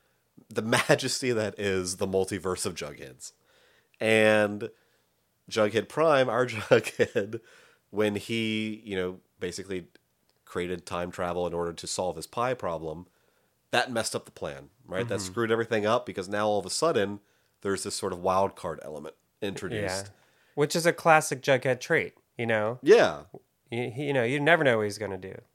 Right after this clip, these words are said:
Speaker 1: Yeah, there's this great, there's this great line from Old Man Jughead where he's like, you know, uh, the thing that he, you know, being the classic evil Jughead, didn't see through is that you can't take that many toys out of the box without consequences. You break too many watches.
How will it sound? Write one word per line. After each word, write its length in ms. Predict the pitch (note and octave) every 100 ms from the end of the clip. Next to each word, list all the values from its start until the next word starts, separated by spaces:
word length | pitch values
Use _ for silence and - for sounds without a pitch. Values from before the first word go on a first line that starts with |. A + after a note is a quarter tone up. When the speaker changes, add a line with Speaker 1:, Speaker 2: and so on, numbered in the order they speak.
| _
Speaker 1:
Yeah, 300 | - D3 E3
there's 180 | A2 A#2+
this 160 | C3+ -
great, 320 | C3+ C3 -
there's 140 | A#2
this 100 | A2+
great 160 | G#2+ A#2
line 200 | A#2 A#2
from 120 | A2+
Old 200 | G#2 G2+
Man 200 | G#2 G2+
Jughead 300 | G2+ G2 G2
where 100 | F#2
he's 140 | F2+ F#2
like, 300 | F2+ - _ _ _ _ _ _ -
you 80 |
know, 240 | F#2 F2 E2+
uh, 360 | E2+ E2 E2+
the 120 | E2+ F2+
thing 320 | A2+ G#2+ G#2
that 180 | G2 F2+
he, 460 | G#2 F#2 F2+ F#2 F2
you 60 |
know, 60 | D#2+
being 280 | D#2+ E2 E2
the 40 |
classic 440 | - E2+ E2 E2+ E2
evil 280 | F2 E2
Jughead, 520 | D#2+ F2 E2+ E2 D#2 D#2 _ _ _ _ _
didn't 200 | - G#2+
see 180 | - G#2+
through 280 | - F3+ D#3+
is 120 | A2+
that 100 | A2+
you 80 | F#2
can't 240 | - A#2+
take 180 | A#2+ G#2
that 120 | G#2 F#2+
many 140 | F2+
toys 520 | - - A#2 F#2+ E2+
out 200 | - F2+
of 40 | F2
the 40 |
box 360 | D#2 D#2+ D#2+ -
without 180 | E2 D#2
consequences. 800 | F2+ F2 F2+ F2 D#2 E2 D#2+ E2
You 80 | D#2
break 260 | F2+ F2
too 160 | - B2
many 160 | B2+ A#2
watches. 720 | F2 D#2+ - E2 E2 -